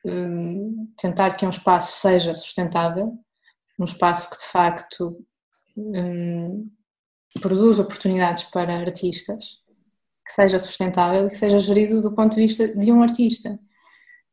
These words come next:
hum, que cria logo uma série de premissas muito diferentes, não é? As galerias, por exemplo, fazem um trabalho extraordinário que eu respeito muito, mesmo.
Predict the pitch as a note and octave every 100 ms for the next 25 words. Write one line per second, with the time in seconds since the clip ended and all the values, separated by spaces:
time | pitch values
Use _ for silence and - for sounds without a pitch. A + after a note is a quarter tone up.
0 | _ F3+ F3+ F3 F3 F3 - - - -
1 | - F#3+ F3 F3 F3 F3 F3+ F#3 F#3+ F#3+
2 | F#3 F#3+ G3 - G3 G3 G3+ G3 G3+ G3+
3 | G#3+ C4 B3+ A#3 - F3+ F3 F#3 _ _
4 | _ _ _ _ _ _ - F#3+ F#3 F3+
5 | F3+ F3 E3+ - F#3 F3 F3 F#3+ F#3 F#3+
6 | F3+ F#3+ E3+ F3 - F#3+ F#3+ F#3 E3+ F3+
7 | - G3 - - F#3 - F3+ F3 F#3+ -
8 | _ _ _ _ G3 F#3 E3+ F3+ G3